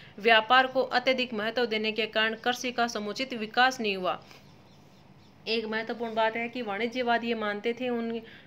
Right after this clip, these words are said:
जो वाणिज्यवाद जिन्होंने अपनाया था वो ये सोचते थे कि जो कृषि है वो एक क्या है, निश्चित time पे ही आपको देगी,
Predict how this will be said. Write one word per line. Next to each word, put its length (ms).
जो 140
वाणिज्यवाद 720
जिन्होंने 280
अपनाया 460
था 60
वो 140
ये 120
सोचते 480
थे 120
कि 140
जो 140
कृषि 440
है 80
वो 180
एक 320
क्या 120
है, 220
निश्चित 320
time 220
पे 80
ही 140
आपको 600
देगी, 360